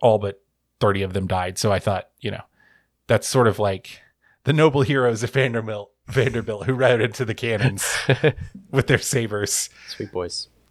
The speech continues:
Speaker 2: Uh, as a Stats Focus podcast, I have a question. What is the success rate of our defensive line shifting all at once?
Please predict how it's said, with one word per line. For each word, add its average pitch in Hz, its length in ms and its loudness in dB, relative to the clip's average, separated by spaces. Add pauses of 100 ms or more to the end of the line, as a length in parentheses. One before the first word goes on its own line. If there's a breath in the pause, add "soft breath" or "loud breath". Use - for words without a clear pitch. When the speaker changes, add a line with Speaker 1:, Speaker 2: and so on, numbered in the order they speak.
(760 soft breath)
Speaker 2:
Uh, 113 280 2
as 127 140 -4
a - 20 -8
Stats 160 280 -2
Focus 160 360 0
podcast, 107 640 -4
I 101 100 -4
have 113 140 -2
a 104 40 -6
question. 90 540 2
What 135 120 4
is 101 60 -2
the 196 60 -6
success - 420 0
rate 98 140 2
of - 100 -2
our 95 120 2
defensive 110 580 -2
line 95 320 0
shifting 92 460 -4
all 92 240 0
at 101 80 -2
once? - 340 0